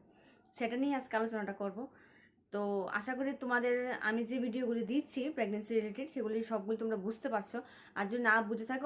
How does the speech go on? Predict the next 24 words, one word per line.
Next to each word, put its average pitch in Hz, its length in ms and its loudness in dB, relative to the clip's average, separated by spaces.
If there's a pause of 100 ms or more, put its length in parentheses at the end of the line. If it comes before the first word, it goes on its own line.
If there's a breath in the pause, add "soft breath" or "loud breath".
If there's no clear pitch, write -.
(120)
অবশ্যই 220 260 -2
কমেন্টস 208 320 -2
করে 214 100 2
আমাকে 190 320 -2
জানাবে, 196 280 0
আর 254 160 2
আমি 208 120 -2
যথাসাধ্য 226 760 -2 (140)
চেষ্টা 247 280 -6
করব 175 140 -6 (880)
তোমাদের 190 300 -2
সঙ্গে, 185 200 -6
আহ, - 680 -8
মানে 190 200 0
তোমাদের 208 340 4
উত্তর 247 240 -2
দেওয়ার 180 260 2
জন্য। 156 160 -6 (540 loud breath)
তো - 40 2 (100)
যাই 254 200 6
হোক, 320 100 4 (120)
তো 226 100 6 (240)
চলো 262 160 2
আজকে 247 220 2